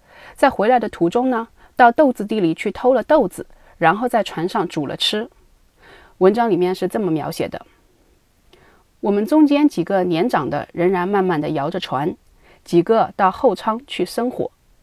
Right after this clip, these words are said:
年幼的和我都剥豆。不久豆熟了，便任凭航船浮在水面上，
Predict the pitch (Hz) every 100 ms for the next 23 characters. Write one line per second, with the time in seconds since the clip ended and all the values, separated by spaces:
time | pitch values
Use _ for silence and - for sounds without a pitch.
0 | _ - - 196 208 294 277 202 - 190
1 | 208 170 - 185 196 220 220 247 - _
2 | _ _ _ _ _ 208 165 - - -
3 | 190 170 - 143 180 - _ _ - -
4 | - 233 254 269 214 180 180 - - 160
5 | 196 156 170 - _ 170 170 190 190 139
6 | 151 160 -